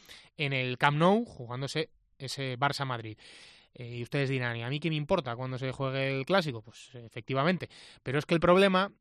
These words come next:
es que tres días después, nada más que tres días después de ese partido, vuelve a jugar el Fútbol Club Barcelona en casa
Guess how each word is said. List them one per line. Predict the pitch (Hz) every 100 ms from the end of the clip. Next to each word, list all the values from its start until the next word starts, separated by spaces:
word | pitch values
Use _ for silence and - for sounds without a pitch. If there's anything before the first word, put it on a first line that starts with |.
| _ _ _ _ _ -
es | 165 175 - _ _ _
que | - 131
tres | _ 185 202 156
días | 160 190 151
después, | 139 - 165
nada | 147 151 156
más | 156
que | 135
tres | 135 156 143
días | 156 147
después | 139 - 165 135
de | 123
ese | 151 165
partido, | 165 156 175 156 156 - _ _ _ _ _ _ _ _
vuelve | - 127 160 180 170
a |
jugar | - 151 170
el | 123
Fútbol | 151 156 151
Club | 170 151
Barcelona | 123 123 131 160
en |
casa | 143 - 151 175